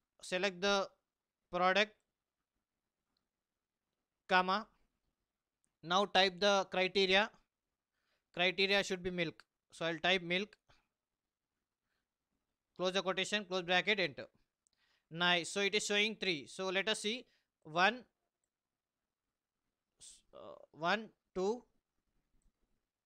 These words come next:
and three. Nice. So I got the answer three. Now I want only, uh, milk count of, from the Delhi. Okay. So again, another criteria is increase. So when,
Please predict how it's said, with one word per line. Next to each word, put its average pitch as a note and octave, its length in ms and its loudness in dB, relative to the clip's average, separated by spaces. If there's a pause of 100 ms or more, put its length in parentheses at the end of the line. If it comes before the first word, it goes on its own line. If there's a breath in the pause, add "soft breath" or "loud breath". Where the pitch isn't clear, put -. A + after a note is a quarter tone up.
and G3 340 -2 (320)
three. D#3+ 260 -10 (240)
Nice. E3+ 560 0 (320 soft breath)
So F#3 120 -4
I F3+ 80 2
got F#3 300 0
the G#3 60 4
answer F3+ 360 2
three. D3 300 -10 (340 soft breath)
Now A3 180 2
I A#3+ 140 6
want A3+ 300 4 (120)
only, A3 760 0
uh, F3 280 -2
milk G#3+ 280 -2 (680)
count A3 320 0
of, G#3+ 220 0
from G#3+ 220 0
the G#3+ 80 4
Delhi. F3 320 -2 (400)
Okay. G#3 240 -4
So G3 320 -6 (180)
again, G3 320 0 (540)
another G#3 280 0
criteria A3 480 2
is G3 180 2
increase. F#3+ 480 -2 (320 soft breath)
So F#3+ 140 -4
when, G#3 200 0